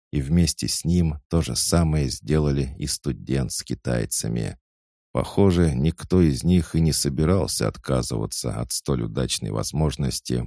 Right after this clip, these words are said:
быстро получить необходимые ингредиенты сразу на два уровня. Правда, на два только в их случае. Денису их не хватило бы даже на один.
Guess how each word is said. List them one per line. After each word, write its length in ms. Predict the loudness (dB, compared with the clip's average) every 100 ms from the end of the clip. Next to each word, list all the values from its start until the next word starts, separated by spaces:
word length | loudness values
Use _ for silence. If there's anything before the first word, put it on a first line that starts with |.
| -8
быстро 540 | -2 0 0 -2 -6 -6
получить 640 | -4 -4 -4 -2 -4 -4
необходимые 840 | -4 -4 -4 -6 -2 -2 -2 -4 -4
ингредиенты 1040 | -6 -4 -6 -6 -4 -2 -2 -2 -6 -8 -10 _
сразу 520 | -4 0 0 0 -2
на 200 | -2 -4
два 380 | -6 -6 -6 -6 -8
уровня. 680 | -8 -6 -8 -6 -6 -8 -10 _ _ _ _ _
Правда, 500 | -4 -2 0 2 2
на 200 | 2 -4
два 360 | -2 0 0 0
только 400 | -2 -4 -2 -4
в 180 | 0 0
их 140 | 0
случае. 760 | -4 -4 -4 -4 -4 -4 -6 -12 _ _ _ -2
Денису 500 | 2 2 2 0 0
их 280 | 0 -2
не 80 | -6
хватило 600 | -4 -6 -6 -4 -2 -2
бы 160 | -2 -6
даже 420 | -4 -4 -4 -4
на 280 | -4 -4 -4
один. 680 | -6 -8 -8 -6 -6 -8